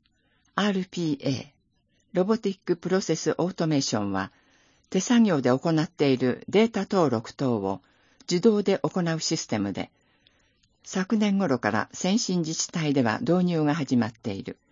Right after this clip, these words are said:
我が市でも業務量が増大し、人員不足と言われていて、一方で働き方改革も重要である。このアールピーエーを導入することによって、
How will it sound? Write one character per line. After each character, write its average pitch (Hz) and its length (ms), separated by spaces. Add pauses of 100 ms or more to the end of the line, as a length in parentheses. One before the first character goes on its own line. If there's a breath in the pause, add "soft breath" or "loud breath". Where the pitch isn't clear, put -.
(880 soft breath)
我 214 160
が 175 140
市 165 160
で 156 120
も 117 360
業 196 220
務 214 180
量 139 240
が 107 120
増 131 240
大 117 220
し、 110 300 (500 soft breath)
人 208 300
員 196 180
不 190 100
足 160 240
と 139 220
言 135 100
わ 147 100
れ 139 120
て 123 140
い 117 80
て、 - 240 (680)
一 - 220
方 202 200
で 107 240 (200)
働 214 440
き - 60
方 185 260
改 185 220
革 117 240
も 107 220
重 151 200
要 131 220
で 113 160
あ 92 100
る。 - 140 (800)
こ 185 160
の 175 220
ア 170 80
ー 208 80
ル 214 140
ピ 202 300
ー 196 60
エ 160 80
ー - 20
を 110 80
導 180 280
入 180 120
す - 140
る 170 100
こ 165 120
と 156 100
に 113 140
よ 110 80
っ 117 40
て、 107 340